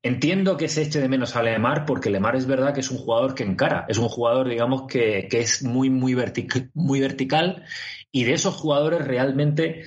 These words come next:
nosotros en la plantilla, de esos jugadores que desborden, que regaten, tenemos pocos. Uno de ellos es Lemar, otro de ellos es Carrasco,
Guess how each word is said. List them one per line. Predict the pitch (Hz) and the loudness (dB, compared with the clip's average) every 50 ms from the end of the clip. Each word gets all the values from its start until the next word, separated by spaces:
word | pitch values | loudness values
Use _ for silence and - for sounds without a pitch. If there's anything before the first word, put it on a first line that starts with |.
| - - _ _ - | -20 -20 _ _ -6
nosotros | 117 117 117 113 131 131 131 160 143 156 | -2 -2 0 0 0 0 0 0 -2 0
en | 147 147 | 0 0
la | 135 | 0
plantilla, | - 123 113 107 98 127 131 131 147 160 165 139 | 0 0 -2 0 0 0 2 2 2 0 0 0
de | - 120 | 0 -2
esos | 123 - 151 147 147 | -2 0 0 -2 -2
jugadores | - 143 139 131 131 131 127 - | 0 0 2 2 2 0 0 -2
que | - 117 107 | -4 -2 0
desborden, | 104 98 92 101 123 131 135 127 120 117 101 98 | 0 0 0 0 2 2 2 2 0 -2 -2 -2
que | - 107 | 0 0
regaten, | 104 101 101 - 120 135 147 147 | 2 2 2 2 2 0 0 0
tenemos | - 104 107 117 127 120 - - | 0 0 2 2 0 0 0 0
pocos. | 135 135 - 98 92 90 - - - _ _ - | -2 0 0 -2 -4 -4 -4 -10 -12 _ _ -4
Uno | 127 139 151 151 | -2 0 0 2
de | 151 151 151 | 2 2 2
ellos | 151 135 131 | 0 0 0
es | 135 127 | 0 0
Lemar, | 127 127 127 139 156 156 156 139 | 0 0 0 0 0 0 -2 -2
otro | 131 120 - 123 123 123 | -2 -2 0 0 0 2
de | 127 123 | 2 2
ellos | 117 120 113 123 | 2 0 0 -2
es | 120 110 | -2 -2
Carrasco, | - 107 107 120 135 131 - - - 160 165 160 - | 0 0 2 2 0 0 -2 -2 -2 -2 -2 -2 -6